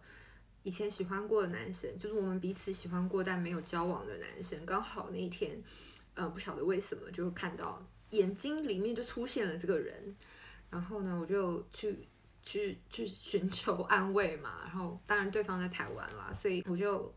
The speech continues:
和他讲电话，然后就说这个很扯的事情。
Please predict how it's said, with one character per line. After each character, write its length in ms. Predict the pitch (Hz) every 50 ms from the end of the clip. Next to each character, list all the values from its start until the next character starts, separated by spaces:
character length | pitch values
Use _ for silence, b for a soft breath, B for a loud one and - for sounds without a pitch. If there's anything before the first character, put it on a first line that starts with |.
| - -
和 120 | - - 196
他 160 | 175 208 208
讲 220 | 202 214 185 175
电 240 | 185 196 165 156 190
话， 220 | - - - -
然 80 | - 185
后 180 | 185 214 202 196
就 260 | 196 190 180 180 185
说 300 | - - - 196 185 175
这 100 | 175 180
个 80 | 185
很 200 | 180 180 - -
扯 240 | 180 - - - -
的 200 | - - - -
事 200 | - - - -
情。 240 | 190 - - 190 180